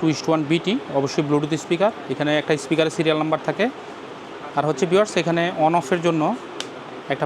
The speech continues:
পাওয়ার সুইচ থাকে। আর এই দুইটা পোর্ট হচ্ছে আউটপুটের জন্য, দুইটা স্পিকার এখানে কানেক্ট হবে, আমরা কিন্তু একটু পরে দেখাবো। আর এটা হচ্ছে ইনপুট পোর্ট, এখানে কিন্তু অক্স কেবলটা লাগবে। আর ভিউয়ার্স এই বাটনটা হচ্ছে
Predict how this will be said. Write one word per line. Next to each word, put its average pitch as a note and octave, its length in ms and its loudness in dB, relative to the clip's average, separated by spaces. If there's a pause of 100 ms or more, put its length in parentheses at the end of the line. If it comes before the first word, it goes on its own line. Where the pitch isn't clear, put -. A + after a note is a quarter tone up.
(100)
পাওয়ার D3+ 260 6
সুইচ E3 220 0
থাকে। A#3+ 180 0 (140)
আর C3 180 2 (100)
এই F3 120 2
দুইটা F#3+ 280 2
পোর্ট F#3+ 300 2
হচ্ছে G3 220 0
আউটপুটের D#3+ 520 2
জন্য, D#3 180 2 (160)
দুইটা D#3 240 4
স্পিকার D#3+ 280 0
এখানে D#3+ 180 0
কানেক্ট D#3 280 -2
হবে, D#3+ 200 2
আমরা D3 140 0
কিন্তু D3+ 160 0
একটু D3+ 200 -4
পরে D3+ 120 4
দেখাবো। D3+ 340 0 (640)
আর D3+ 160 2
এটা F#3 120 2
হচ্ছে G3+ 160 2
ইনপুট F#3+ 260 2 (100)
পোর্ট, F3+ 160 4 (380)
এখানে D3 180 2
কিন্তু D#3+ 180 2 (100)
অক্স - 160 -6
কেবলটা D#3+ 300 2
লাগবে। D3+ 280 -2 (840)
আর D3 100 0
ভিউয়ার্স G3 240 2 (120)
এই A3+ 80 6
বাটনটা B3 320 2
হচ্ছে A3 240 2